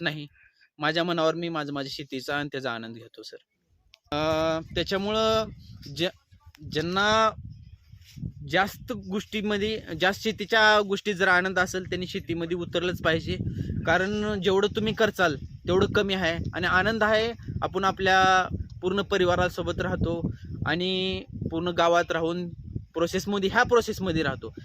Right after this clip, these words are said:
आपल्या शिक्षणाचा, आपल्या गावातल्याला आणि आपल्या घरच्याला ह्याचा फायदा होतो. अ, जॉब म्हणजे कसं आहे, सर, एक कंट्रोल्ड पद्धत आहे. सकाळी उठा, अ, एक आठ तास जॉब करा, या, तेवढंच एक स्पेसिफिक लाईफ आहे,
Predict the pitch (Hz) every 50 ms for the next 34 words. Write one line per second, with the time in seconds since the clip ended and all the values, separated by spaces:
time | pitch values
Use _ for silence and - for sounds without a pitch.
0 | - - 143 151 180 190 190 - - 165 - - 196 196 196 - - 208 202 185
1 | 190 190 196 190 185 180 175 175 175 - - - 175 170 170 170 170 - 151 160
2 | 160 156 - 156 160 160 170 - - - - - - 170 180 165 - 175 190 190
3 | 180 196 196 - 226 220 196 180 139 135 110 - - - - - - - - -
4 | - - _ - - - - _ - - - - - _ _ _ _ - 202 202
5 | 202 - - _ _ - 170 139 143 175 202 208 190 196 202 208 190 - - 185
6 | - 170 143 139 - 120 123 135 - - - - - - 147 151 - - 196 185
7 | 175 170 175 175 151 135 127 _ _ _ - - - 147 143 123 110 - - 92
8 | - _ - _ _ _ _ _ _ _ _ _ _ _ _ _ _ _ _ -
9 | - - 139 - 143 151 160 160 156 147 - 147 151 147 - _ _ _ _ _
10 | - 135 131 - _ _ _ _ _ _ _ _ _ - 139 135 131 127 127 131
11 | 131 131 143 - - 143 147 143 - - 147 151 139 151 147 143 - - 123 127
12 | 135 139 _ _ _ _ - - _ - 127 131 135 135 135 - _ _ _ -
13 | 160 170 180 190 208 196 190 180 156 - - 196 175 - - 131 127 117 - 117
14 | 110 101 - - - _